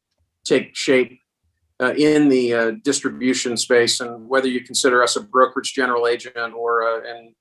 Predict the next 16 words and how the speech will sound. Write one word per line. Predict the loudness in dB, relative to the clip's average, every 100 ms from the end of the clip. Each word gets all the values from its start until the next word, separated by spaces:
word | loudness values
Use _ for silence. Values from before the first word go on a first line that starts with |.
| 0
independent | 0 0 -2 -2 2
marketing | 2 2 -6
organization, | -2 0 -2 -8 -2 -2 -2 -8 -4
doesn't | -2 -2 -4
matter | -2 0 0
the | -4
label. | 0 0 0 -6 -12 _ _ _ _ _ _ _ _ -2
Uh, | 0 0 0
we | 0 0
think | 0 -2
there's | -2 -4
going | -2 -4
to |
be | -4 -6 -4
significant | -4 -2 -4 -4 -8 -8
consolidation. | -4 0 2 2 0 -2 -2 -4